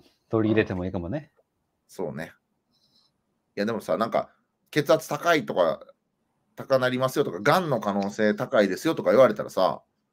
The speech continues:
Speaker 1: うん。
Speaker 2: まあ、一応、あ、ほな、こうやって気をつけようとかできるからね。
Speaker 1: あはは。
Speaker 2: うん。
Speaker 1: どう、
Speaker 2: そういうの。
Speaker 1: どうしたら、どう、どうしたらいいですか？
Speaker 2: だからその、食事気をつけようとかさ、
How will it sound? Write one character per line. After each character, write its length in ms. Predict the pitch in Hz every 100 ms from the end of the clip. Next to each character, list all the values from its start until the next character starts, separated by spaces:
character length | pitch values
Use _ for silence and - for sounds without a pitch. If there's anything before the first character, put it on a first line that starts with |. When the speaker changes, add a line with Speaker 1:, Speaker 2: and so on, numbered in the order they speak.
| -
Speaker 1:
う 60 | 101
ん。 220 | 85 - -
Speaker 2:
ま 80 | 110
あ、 40 |
一 180 | 127 151
応、 160 | 143 -
あ、 140 | 110
ほ 160 | - 123
な、 240 | 92 71
こ 200 | - 104
う 40 | 101
や 60 |
っ 100 | 101
て 140 | - -
気 100 | 104
を 80 |
つ 80 | 104
け 80 | 120
よ 160 | 135 165
う 20 |
と 60 | 78
か 60 |
で 140 | 76 90
き 100 | 98
る 80 |
か 140 | 95 -
ら 100 | -
ね。 160 | - _ _ _ _ _ _ _ _ _ 98
Speaker 1:
あ 20 |
は 360 | 92 85 87 80
は。 240 | 82 - _ _ -
Speaker 2:
う 60 | 80
ん。 260 | 76 69 113 -
Speaker 1:
ど 220 | 117 147 139
う、 40 |
Speaker 2:
そ 120 | 117
う 20 |
い 40 | 139
う 20 |
の。 80 | 233
Speaker 1:
ど 60 |
う 60 | 240
し 60 | -
た 140 | 143
ら、 120 | 82
ど 200 | 92 123
う、 340 | 294 403 427 440 -
ど 240 | 294 381
う 40 | 427
し 60 |
た 120 | - 208
ら 40 |
い 60 | 165
い 20 |
で 60 |
す 100 | -
か？ 80 | - _ _ _ _ _ _ _
Speaker 2:
だ 60 | 90
か 20 |
ら 60 | 85
そ 100 | 98
の、 140 | 87 _ _ _
食 320 | - 113 117
事 220 | 107 110 107
気 80 |
を 100 | 113
つ 80 | 107
け 100 | 117
よ 180 | 117 131
う 60 | 131
と 100 | -
か 160 | -
さ、 120 | -